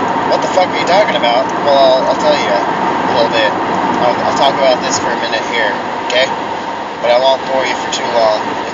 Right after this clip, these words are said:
you're not interested. There is more to come. More shit will happen on this episode.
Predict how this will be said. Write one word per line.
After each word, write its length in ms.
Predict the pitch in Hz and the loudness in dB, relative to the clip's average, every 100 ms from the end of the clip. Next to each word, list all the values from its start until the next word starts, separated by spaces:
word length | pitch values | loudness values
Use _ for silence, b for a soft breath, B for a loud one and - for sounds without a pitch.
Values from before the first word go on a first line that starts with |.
| - | -4
you're 160 | 117 | -2
not 160 | 113 113 | 0 0
interested. 480 | - - - 110 - - - - - - | -2 -4 -4 -4 -4 -4 -4 -6 -4 -4
There 120 | 151 127 | -2 -2
is 160 | 131 - 139 | -4 -4 -2
more 160 | 139 127 | 0 0
to 120 | - | -2
come. 300 | 127 123 107 - - - - - - - - | -2 0 0 -2 -6 -6 -6 -6 -6 -4 2
More 320 | 208 208 214 | 4 6 4
shit 360 | 214 - - 208 - - - - - - | 2 2 2 2 -2 -6 -6 -4 -4 0
will 240 | 151 165 160 | 2 2 4
happen 320 | 190 220 220 - - - 147 | 2 2 -2 -2 -6 -4 0
on 240 | 151 160 156 - | 2 0 -2 0
this 400 | 190 156 - - - | 0 0 -2 -2 -2
episode. 560 | - - 156 123 101 | -2 0 2 2 0